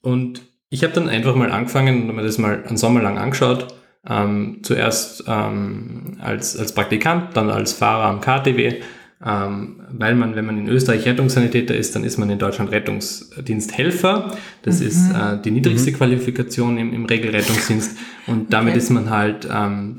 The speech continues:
Speaker 1: zum Lenker am Krankentransportwagen, beziehungsweise, äh, je nach Ermessen auch am Rettungstransportwagen, zumindest in dem Rettungsdienstbereich, wo ich fahre, ähm, ähm, befähigt, ja. Und dann hat mir das ziemlich gut gefallen und, ähm,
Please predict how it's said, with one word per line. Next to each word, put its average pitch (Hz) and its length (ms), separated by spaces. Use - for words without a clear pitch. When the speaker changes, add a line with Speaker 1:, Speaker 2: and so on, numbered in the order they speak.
Speaker 1:
zum 131 240
Lenker 123 440
am 104 540
Krankentransportwagen, 113 1000
beziehungsweise, 110 840
äh, 131 260
je 107 100
nach 107 140
Ermessen 104 360
auch 104 120
am 101 140
Rettungstransportwagen, 104 1040
zumindest 127 320
in 110 100
dem 113 180
Rettungsdienstbereich, 107 1080
wo 95 60
ich 117 160
fahre, 110 300
ähm, 101 880
ähm, 98 280
befähigt, 95 560
ja. 113 220
Und 107 300
dann 110 80
hat 123 100
mir 143 60
das 127 160
ziemlich 127 220
gut 107 160
gefallen 147 400
und, 117 260
ähm, 104 500